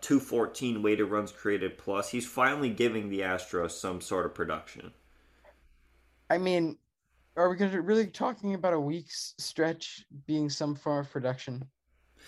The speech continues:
Speaker 1: You, for, for, for him, anything is production at
Speaker 2: Well,
Speaker 1: this
Speaker 2: let's, let, we, we, we can't keep lowering our standard for this guy because that's how we end up worshiping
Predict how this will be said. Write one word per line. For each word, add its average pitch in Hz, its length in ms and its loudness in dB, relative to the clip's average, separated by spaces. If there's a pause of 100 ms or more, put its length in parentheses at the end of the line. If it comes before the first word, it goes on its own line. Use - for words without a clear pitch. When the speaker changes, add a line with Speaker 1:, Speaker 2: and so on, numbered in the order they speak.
(140)
Speaker 1:
You, 131 240 2
for, 139 560 8 (100)
for, 143 320 8
for 135 160 2
him, 143 400 0 (100)
anything 110 540 0
is 80 140 -6
production 76 640 -10
at - 60 -16
Speaker 2:
Well, 220 280 8
Speaker 1:
this - 200 -6
Speaker 2:
let's, 247 160 6
let, - 20 -4
we, 285 160 2 (100)
we, 254 200 -6
we 330 100 6
can't 320 340 0
keep 247 240 -8
lowering 185 380 4
our 156 100 4
standard 135 440 -2
for - 80 -16
this 127 200 -8
guy 123 220 0
because 123 160 -4
that's 196 220 2
how 202 100 6
we 180 120 4
end 160 120 2
up 139 160 2
worshiping 131 640 -4